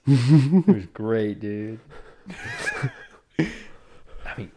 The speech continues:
Speaker 2: every state in the union's been done, colleges, like, it's just growing. I love that meme.
Speaker 1: Oh, when I saw the Mason one, that was hilarious.
Speaker 2: Oh, God, dude.
Speaker 1: And it's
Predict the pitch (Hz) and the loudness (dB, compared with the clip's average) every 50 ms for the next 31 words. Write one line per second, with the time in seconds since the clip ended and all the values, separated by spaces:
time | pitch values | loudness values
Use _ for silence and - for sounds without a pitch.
0 | _ 151 165 165 156 147 127 113 - - - _ - 151 151 156 127 120 113 113 | _ -2 -2 0 0 0 -2 -4 -6 -12 -4 _ 4 4 6 4 2 -2 -4 -4
1 | 113 127 147 151 151 147 147 143 139 139 135 135 131 123 120 120 135 135 131 131 | 0 2 4 4 4 4 4 4 4 4 2 0 -2 -6 -4 -2 -2 0 0 0
2 | 123 131 131 131 127 127 127 127 123 120 - - 139 135 143 139 139 139 131 127 | 2 2 2 2 2 2 0 0 -2 -6 -4 -2 2 4 4 4 4 2 0 -2
3 | 127 131 131 131 135 131 127 123 120 - - 117 113 107 110 110 120 156 156 - | -2 0 2 4 4 4 2 0 -4 -6 -6 -4 -4 -4 -4 -4 -4 -6 -6 -4
4 | - 208 202 165 - - 160 170 170 160 143 107 90 76 - 104 131 143 147 151 | -4 -4 -4 -4 -4 0 4 4 4 4 2 0 -4 -8 -8 -4 -2 -2 0 0
5 | 160 170 175 180 160 143 127 120 107 110 113 107 98 92 85 82 85 - _ - | 2 4 4 4 6 4 2 2 2 -2 -4 -4 -4 -6 -8 -12 -16 -8 _ 4
6 | 120 127 120 113 113 117 113 127 131 - 170 143 127 107 101 95 98 98 98 101 | 6 8 8 10 8 8 8 6 6 6 6 6 6 4 4 2 2 2 2 2
7 | 101 - - 127 117 113 113 113 113 117 117 117 117 101 90 92 85 85 85 80 | 2 0 0 -2 -2 0 0 0 2 2 2 2 2 2 0 0 0 -2 -6 -8
8 | - - 82 80 78 82 85 85 85 85 85 85 - - - - - - - - | -10 -10 -10 -10 -8 -8 -6 -4 -4 -4 -4 -4 -6 -8 -14 -16 -20 -20 -20 -20
9 | _ - - 101 104 107 123 139 143 120 - - | _ -18 -16 -14 -12 -2 2 2 4 4 2 -4